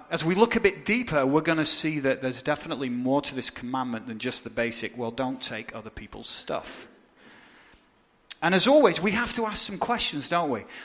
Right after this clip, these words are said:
We have to ask, "Well, why is it wrong to steal? Why does it, what does it mean to own or possess something? And who gets to decide what we get to have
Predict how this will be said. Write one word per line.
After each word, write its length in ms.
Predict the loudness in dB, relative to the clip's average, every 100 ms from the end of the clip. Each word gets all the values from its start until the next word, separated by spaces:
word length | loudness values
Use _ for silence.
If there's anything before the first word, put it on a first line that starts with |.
| -2
We 100 | 0
have 120 | 2
to 80 | 2
ask, 200 | 2 2
"Well, 260 | 4 4 2 -10 -8
why 340 | 0 2 4
is 160 | 4 2
it 80 |
wrong 260 | 2 0 -2
to 120 | -4
steal? 420 | -4 -4 -4 -8 -10 -18 -20 -20 -20 -20 _ _ _ _ _ _ _ _ _ _ _ _ _ -14
Why 180 | 2 4
does 200 | 4 2
it, 160 | 0 -2 -14 2
what 100 | 4
does 140 | 6 4
it 100 | 4
mean 320 | 2 2 2
to 160 | 0 2
own 260 | 4 4 2
or 80 |
possess 420 | 0 -2 -2 0 0
something? 460 | 0 -4 -6 -12 -12 -20 _ _ _ _ _ _ _ _ _ _ _ _ _ -8
And 120 | -2
who 120 | 0 2
gets 240 | 2 0
to 100 | -2
decide 520 | -2 0 0 0 -2 -6 -16 -14 -4
what 140 | -2
we 120 | -2
get 240 | -2 -4 -4
to 100 | -6
have 500 | -4 -2 -4 -6